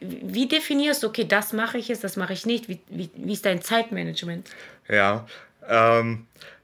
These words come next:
Speaker 2: also sagen wir so, die Rahmendaten oder der Rahmen in meinem Zeitmanagement sind die, dass ich sage, ich möchte jeden Tag acht Stunden schlafen.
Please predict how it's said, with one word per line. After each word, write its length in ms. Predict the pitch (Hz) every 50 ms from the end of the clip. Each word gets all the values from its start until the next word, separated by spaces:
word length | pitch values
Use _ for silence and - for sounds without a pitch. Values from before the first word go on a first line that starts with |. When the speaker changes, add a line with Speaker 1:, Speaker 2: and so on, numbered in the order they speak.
| _ _ _ _ _ _ _ _ - -
Speaker 2:
also 140 | - 110 117
sagen 180 | 120 143 165 180
wir 60 | 156
so, 160 | - - 135 120
die 300 | 120 - - 117 104 101
Rahmendaten 840 | - 110 98 101 127 170 208 196 - 131 113 107 127 156 - 175 151
oder 240 | 113 - 107 107 98
der 260 | - - 92 92 -
Rahmen 280 | 101 92 101 131 170 202
in 100 | 160 156
meinem 180 | 147 135 131 -
Zeitmanagement 840 | - 139 127 131 - - 131 123 127 127 - - - 120 113 110
sind 180 | - 120 110 -
die, 100 | 117 123
dass 160 | - 113 -
ich 100 | 113 107
sage, 260 | - 110 107 110 110
ich 160 | 110 - - -
möchte 300 | 113 107 110 - - 107
jeden 280 | 101 104 101 - -
Tag 240 | - - 117 113 - -
acht 180 | 101 - -
Stunden 340 | - - - 98 98 101 107
schlafen. 460 | - - - - 110 110 - - -